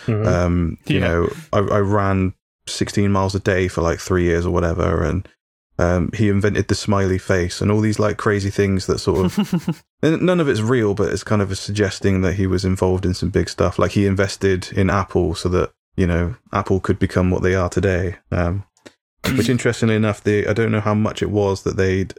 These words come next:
Speaker 2: invested, but apparently it'd be worth around three million now.
Speaker 1: Oof.
Speaker 2: So he'd,
Speaker 3: Fucking
Speaker 2: he
Speaker 3: hell.
Speaker 2: made, made some good money doing that. Um, but yeah,
Speaker 3: <laughs>
Speaker 2: so, like, the original novel, he, so he goes and works for nasa.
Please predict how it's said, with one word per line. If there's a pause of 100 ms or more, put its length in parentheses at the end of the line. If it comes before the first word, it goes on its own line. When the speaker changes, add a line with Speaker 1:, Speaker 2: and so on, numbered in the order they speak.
Speaker 2:
invested,
but
apparently
it'd
be
worth
around
three
million (720)
now.
Speaker 1:
Oof.
Speaker 2:
So (680)
he'd,
Speaker 3:
Fucking
Speaker 2:
he
Speaker 3:
hell.
Speaker 2:
made, (380)
made
some
good
money
doing
that. (400)
Um,
but
yeah,
Speaker 3:
<laughs>
Speaker 2:
so,
like,
the
original
novel, (320)
he, (240)
so
he
goes
and
works
for
nasa.